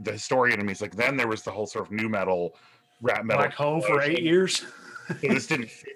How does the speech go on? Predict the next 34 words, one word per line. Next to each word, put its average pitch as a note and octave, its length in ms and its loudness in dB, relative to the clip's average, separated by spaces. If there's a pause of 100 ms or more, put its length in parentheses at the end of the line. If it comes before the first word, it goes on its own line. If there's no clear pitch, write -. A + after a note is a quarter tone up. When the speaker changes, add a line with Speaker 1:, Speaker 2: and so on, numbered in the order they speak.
Speaker 1:
in A#2+ 140 -6
that G#2+ 220 0
either. F3+ 540 -2 (140)
So, G2+ 560 0 (320)
but, A#2+ 140 4
uh, G#2+ 140 6
I B2+ 100 2
think G#3+ 120 -2
this D#3+ 140 0
album's B2 220 -2
actually G#2+ 240 -6
aged G#2 340 -8
quite E2 260 -6
well, D#2+ 400 -8 (160)
'cause C3+ 160 2
I D3 140 2
only E3+ 160 2
started C3 240 -2
listening A#2+ 220 -4
to A#2 160 0
it G2 80 2
ag-, F#2+ 160 -10
I A#2 40 -8
mean, A2+ 300 0 (360)
I've D3 100 0
listened D3+ 180 0
to C3 60 0
it A2+ 60 0
off G#2+ 200 2
and G#2+ 80 -2
on G#2 200 0
over A2 140 -2
the A2+ 100 -4
years, A#2 360 0